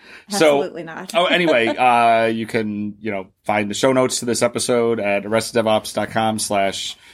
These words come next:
Speaker 1: devops days amsterdam.
Speaker 2: Probably
Speaker 1: 'Cause we
Speaker 2: something
Speaker 1: haven't,
Speaker 2: like that.
Speaker 1: we haven't done one yet, so this is just DevOps Days Amsterdam. Will be
Speaker 2: Probably
Speaker 1: the
Speaker 2: DevOps Days A M S twenty eighteen.
Speaker 1: Okay.
Speaker 2: I like to name space things properly.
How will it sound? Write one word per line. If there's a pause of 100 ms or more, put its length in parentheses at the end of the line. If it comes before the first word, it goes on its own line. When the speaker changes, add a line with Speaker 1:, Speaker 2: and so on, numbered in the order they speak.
(160)
Speaker 1:
devops
days
amsterdam. (680)
Speaker 2:
Probably
Speaker 1:
'Cause
we
Speaker 2:
something
Speaker 1:
haven't,
Speaker 2:
like
that.
Speaker 1:
we
haven't
done
one
yet,
so
this
is
just
DevOps
Days
Amsterdam. (500)
Will
be
Speaker 2:
Probably
Speaker 1:
the
Speaker 2:
DevOps
Days
A
M
S
twenty
eighteen. (180)
Speaker 1:
Okay.
Speaker 2:
I
like
to
name
space
things
properly.